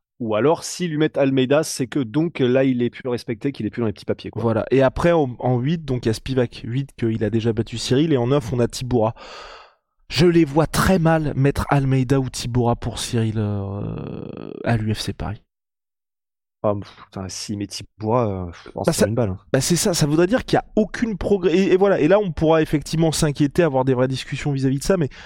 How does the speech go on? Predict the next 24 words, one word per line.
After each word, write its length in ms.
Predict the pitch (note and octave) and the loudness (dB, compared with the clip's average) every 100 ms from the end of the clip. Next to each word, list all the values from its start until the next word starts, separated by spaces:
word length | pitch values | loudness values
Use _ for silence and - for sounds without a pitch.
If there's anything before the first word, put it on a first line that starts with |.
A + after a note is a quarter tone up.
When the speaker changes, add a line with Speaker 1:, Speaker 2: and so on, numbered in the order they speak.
| - | -16
Speaker 2:
ça 120 | - | 0
veut 80 | D3 | 2
dire 160 | D#3+ - | 2 2
qu'il 100 | - | 2
y 20 | |
aurait 160 | B2+ - - | 2 2 0
aucune, 360 | G3 - G#3+ - | 0 0 -2 2
en 180 | D3+ | 2
un 140 | D#3+ F#3 | 2 2
an 100 | G3 | 0
pour 220 | - C#3 | -2 -4
Cyril, 340 | - D#3 F#3+ | -2 0 2
après 240 | D#3 - D#3+ | 2 2 0
ce 80 | - | 0
qu'il 160 | D3+ | 0
a 80 | C#3+ | 2
fait 120 | D3 | 2
à 40 | C#3 | 0
Spivak, 520 | - D3 E3 F3+ - | -2 0 0 0 -2
aucune 400 | - E3+ - F#3+ D#3 | -2 -2 0 0 0
progression 680 | D#3 E3 D3+ D3 - F3 | 2 2 2 2 0 0
en 100 | D3 | 2
un 140 | C3+ | 0
an. 100 | C3 | -2